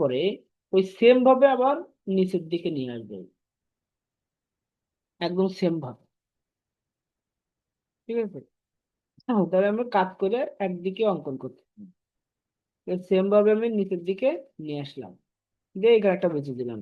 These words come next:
এই। তারপরে আমরা এখান থেকে যে আমার পায়ের চিহ্ন আমি এখান থেকে সামান্য দিয়ে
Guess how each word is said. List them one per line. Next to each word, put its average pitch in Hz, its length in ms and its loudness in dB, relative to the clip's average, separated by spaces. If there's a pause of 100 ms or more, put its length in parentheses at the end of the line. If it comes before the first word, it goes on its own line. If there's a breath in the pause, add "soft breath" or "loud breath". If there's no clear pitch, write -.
এই। - 80 -20 (2500)
তারপরে 190 420 8 (1160)
আমরা 208 300 2
এখান 226 260 -2
থেকে 247 180 -2 (120)
যে 240 100 2
আমার 220 220 0
পায়ের 185 300 4
চিহ্ন 196 240 0
আমি 196 180 -2
এখান 180 240 -4
থেকে 196 160 -2 (260)
সামান্য 160 260 -4 (140)
দিয়ে 147 140 -2